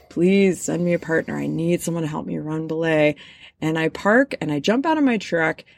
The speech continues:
And who do I see but these two guys, George and George? I didn't know they were George and George from Chicago at that <laughs> point. But they're hitchhiking from the top, which is kind of funny because, again, if you're a local, you know, you could just ski down the road to the bar, Old Pass Road. And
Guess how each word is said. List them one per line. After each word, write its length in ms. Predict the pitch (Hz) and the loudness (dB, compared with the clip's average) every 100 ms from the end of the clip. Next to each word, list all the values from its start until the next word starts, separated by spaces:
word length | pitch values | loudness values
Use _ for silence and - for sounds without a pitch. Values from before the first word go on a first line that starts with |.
| - | -10
And 100 | 151 | 2
who 120 | 233 | 4
do 80 | 403 | 4
I 160 | 466 359 | 2 -2
see 440 | - 196 160 151 | 2 2 4 2
but 200 | 165 - | -2 -4
these 240 | 180 180 | -4 -4
two 180 | - 240 | -2 2
guys, 640 | 240 156 - - - - - _ _ | 4 2 0 -6 -8 -10 -14 _ _
George 500 | 143 160 202 247 233 | 0 4 6 4 4
and 180 | 285 294 | 2 4
George? 560 | 262 202 151 139 - - | 4 4 2 0 -4 -12
I 60 | 135 | -8
didn't 240 | 135 143 | -6 -4
know 180 | 151 151 | -4 -2
they 140 | 147 | -4
were 240 | 135 131 131 | -6 -8 -12
George 340 | - 135 131 139 | -2 0 0 -2
and 100 | 143 | -6
George 320 | 135 135 135 | -2 -4 -4
from 100 | 147 | -10
Chicago 480 | 139 151 156 156 156 | -10 -8 -4 0 2
at 100 | 175 214 | 2 2
that 180 | 220 | 0
<laughs> 20 | - | 0
point. 480 | 240 - 381 - - | -2 2 0 2 2
But 120 | 285 | 4
they're 160 | 349 | 4
hitchhiking 640 | 226 453 - 233 190 170 165 | 6 4 4 2 2 -2 -4
from 140 | 175 | -4
the 80 | 165 | -4
top, 240 | 196 196 190 | -2 -2 0
which 120 | 226 | 0
is 140 | 254 | 0
kind 220 | - 302 349 | 2 0 0
of 60 | - | 0
funny 420 | 277 165 139 180 - _ | 2 2 -2 -6 -14 _
because, 260 | 190 220 214 | 0 0 2
again, 220 | 226 220 | 2 2
if 80 | 196 | 2
you're 140 | 208 | 2
a 60 | 196 | 2
local, 460 | 214 277 - 156 | 2 2 2 0
you 180 | 175 240 | 2 4
know, 280 | 262 320 190 | 4 4 4
you 140 | 185 | 2
could 160 | 214 233 | 2 2
just 240 | 233 - | 2 0
ski 340 | - - 156 208 | -10 -6 -2 0
down 300 | 233 240 247 | 2 2 2
the 80 | 247 | 4
road 640 | 269 262 240 220 214 196 | 4 4 4 4 2 2
to 80 | 208 | 0
the 100 | 190 | 0
bar, 480 | 208 247 190 185 185 | 2 4 4 4 4
Old 220 | 175 180 | 2 0
Pass 300 | 196 190 - | -2 -2 -2
Road. 360 | 202 190 180 170 | 2 4 4 2
And 220 | 151 | -2